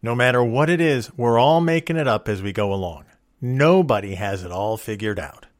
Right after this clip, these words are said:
And those that claim that they do, they're lying to you. What we do as adults is we make reasoned decisions based on our life experiences and the advice we get from the people we trust. And even then,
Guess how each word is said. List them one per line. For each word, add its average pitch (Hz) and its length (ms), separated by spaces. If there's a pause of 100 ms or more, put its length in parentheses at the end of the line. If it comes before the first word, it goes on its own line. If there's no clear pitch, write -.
(140)
And 110 180
those 139 320
that 123 180
claim 143 320
that 143 140
they 135 140
do, 202 340 (400)
they're 104 240
lying 85 360
to 90 120
you. - 220 (500)
What 156 240
we 220 120
do 214 220
as 180 120
adults 147 480
is 131 120
we 131 100
make 120 220
reasoned 160 680
decisions 98 680
based 113 320
on 104 260
our 101 140
life 110 300
experiences 131 840 (220)
and 139 140
the 135 100
advice 131 340
we 135 80
get 110 200
from 113 120
the 110 80
people 101 280
we 95 100
trust. - 460 (240)
And 127 140
even 240 340
then, 127 460